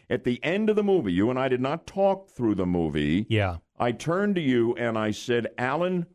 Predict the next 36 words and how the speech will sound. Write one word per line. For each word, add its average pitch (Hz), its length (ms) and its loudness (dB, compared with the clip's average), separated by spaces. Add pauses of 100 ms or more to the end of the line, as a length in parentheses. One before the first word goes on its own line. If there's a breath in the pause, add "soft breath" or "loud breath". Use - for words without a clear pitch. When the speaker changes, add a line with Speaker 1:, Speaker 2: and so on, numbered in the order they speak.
(160)
Speaker 1:
what 123 340 -2
did 147 220 -2
you 147 140 2
think?" 117 580 -6
And 98 160 -2
the 90 80 0
first 151 360 -2
words 151 320 -2
out 143 160 0
of 143 80 -4
your 156 120 0
mouth 120 400 0
were, 98 640 0
Speaker 2:
"I 170 180 0
was 175 260 0
bored." 101 680 0 (260)
Speaker 1:
And 107 160 -2
I 101 120 0
said, 95 400 -2
"Alan, 104 420 0
so 117 640 -2 (120)
was 98 500 -2
I." 82 420 0 (520)
What 196 220 0
was 185 240 -2
wrong 110 500 0
with 87 180 2
that 98 260 0
movie? 92 500 0 (460)
Speaker 2:
Uh, 127 320 2
let 147 240 0
me 175 120 0
count 160 300 -2
the 151 80 0
ways. 92 640 -2 (460 loud breath)
Uh, 127 380 2